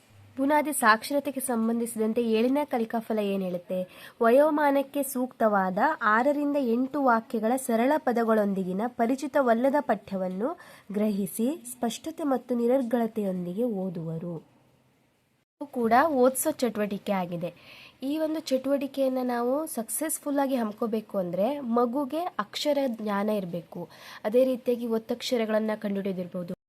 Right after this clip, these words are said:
ಗಣಿತದ ಜ್ಞಾನ ತುಂಬಾ ಚೆನ್ನಾಗಿರ್ಬೇಕು. ಈ ಒಂದು,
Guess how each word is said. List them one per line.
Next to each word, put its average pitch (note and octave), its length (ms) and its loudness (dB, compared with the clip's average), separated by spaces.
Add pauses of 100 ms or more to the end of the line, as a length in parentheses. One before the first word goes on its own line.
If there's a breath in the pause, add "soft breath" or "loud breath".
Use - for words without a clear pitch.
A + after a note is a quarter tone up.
ಗಣಿತದ B3+ 300 -2
ಜ್ಞಾನ G3 320 -2 (420 loud breath)
ತುಂಬಾ C4+ 280 0
ಚೆನ್ನಾಗಿರ್ಬೇಕು. F3+ 880 -2 (300 loud breath)
ಈ C#4 100 -2
ಒಂದು, D4 560 0